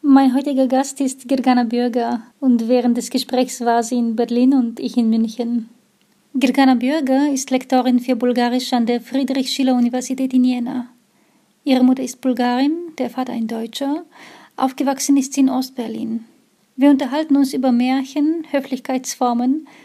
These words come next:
und Literatur im Mittelalter. Aber auch über Hochzeitsbräuche, Liebeserklärungen und Brautraub. Gergana Bürger erzählte mir noch eine ganz persönliche Geschichte aus ihrer Familie über die Zeit nach der Wende. Ich wünsche Ihnen viel Spaß beim Hören.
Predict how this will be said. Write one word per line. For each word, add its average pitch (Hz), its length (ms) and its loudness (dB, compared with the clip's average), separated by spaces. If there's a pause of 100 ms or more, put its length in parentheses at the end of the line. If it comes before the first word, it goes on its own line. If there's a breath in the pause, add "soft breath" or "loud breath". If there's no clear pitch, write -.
(160 loud breath)
und 262 220 4
Literatur 254 480 0
im 233 160 2
Mittelalter. 226 760 -6 (680 soft breath)
Aber 262 240 2
auch 254 100 0
über 254 200 0
Hochzeitsbräuche, 254 1080 -2 (380 loud breath)
Liebeserklärungen 254 1120 2
und 240 280 -4
Brautraub. - 960 -4 (680)
Gergana 254 380 2
Bürger 247 340 2
erzählte 247 420 0
mir 233 140 2
noch 233 160 -2
eine 240 160 2
ganz 240 280 -2
persönliche 247 500 0
Geschichte 254 440 -2
aus 240 160 -4
ihrer 262 160 0
Familie 240 540 0 (420 loud breath)
über 254 160 0
die 247 140 0
Zeit 247 200 -2
nach 233 200 -2
der 254 240 -2
Wende. 240 420 -2 (540)
Ich 240 160 -2
wünsche 294 300 2
Ihnen 247 260 0
viel 262 160 -4
Spaß 262 320 -6
beim 262 120 2
Hören. 247 480 -4